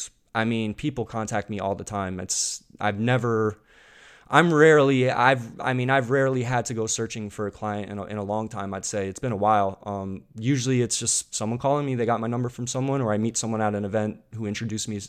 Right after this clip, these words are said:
introduces me to someone else. You always wanna get introduced because then you're, they're like, "Oh yeah, this is Lee. He's, he's so great. He did this thing,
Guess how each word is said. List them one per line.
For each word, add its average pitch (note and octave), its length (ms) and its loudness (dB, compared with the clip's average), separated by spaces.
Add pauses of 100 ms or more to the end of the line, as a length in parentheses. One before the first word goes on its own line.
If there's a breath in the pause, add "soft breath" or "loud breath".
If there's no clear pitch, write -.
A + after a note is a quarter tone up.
(100)
introduces G#2+ 500 -8
me G#2 120 -6
to G2 80 -8
someone G2 280 -6
else. D#2+ 160 -10 (240 loud breath)
You C3+ 80 4
always F3+ 160 8
wanna F3 140 4
get D#3 100 2
introduced B2+ 480 -4
because A2+ 300 -4
then A#2+ 320 0 (460 loud breath)
you're, B2 100 -6
they're B2+ 120 4
like, B2+ 200 4
"Oh F#3 120 4
yeah, F#3 280 4
this E3 200 0
is E3 200 0
Lee. E3+ 340 0
He's, C#3+ 260 -6
he's C3+ 220 -4
so E3 160 2
great. D3 380 2
He C#3+ 120 -4
did C#3 180 -2
this C#3+ 180 -2
thing, C#3 480 -4